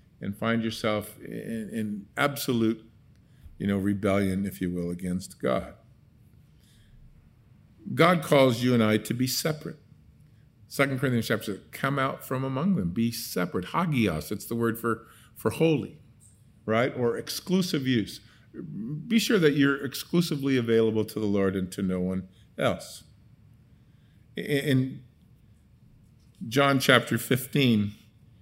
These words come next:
the Lord had warned about the world hating you because it hated him, and he'd chosen us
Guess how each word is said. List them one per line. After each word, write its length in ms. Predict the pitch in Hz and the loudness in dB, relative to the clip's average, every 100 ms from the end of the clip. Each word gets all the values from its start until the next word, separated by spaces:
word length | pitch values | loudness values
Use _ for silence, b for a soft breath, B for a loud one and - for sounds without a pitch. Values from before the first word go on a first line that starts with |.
| b b b b | b b b b
the 80 | 110 | -2
Lord 200 | 113 117 | 4 4
had 160 | 120 113 | 4 0
warned 260 | 127 131 | 0 2
about 280 | 104 101 95 | 2 2 2
the 80 | 107 | 0
world 400 | 104 113 110 101 | 2 4 4 2
hating 380 | 123 120 117 113 | 0 2 4 4
you 260 | 110 110 | 6 4
because 380 | 113 107 110 101 | 4 0 -2 -2
it 100 | 104 | -2
hated 340 | 107 110 110 - | 0 0 0 -2
him, 280 | 202 180 | -2 0
and 100 | 104 | 0
he'd 220 | 113 113 - | -2 -2 -8
chosen 520 | - 151 135 127 123 | 0 0 0 -2 -2
us 180 | 117 | -2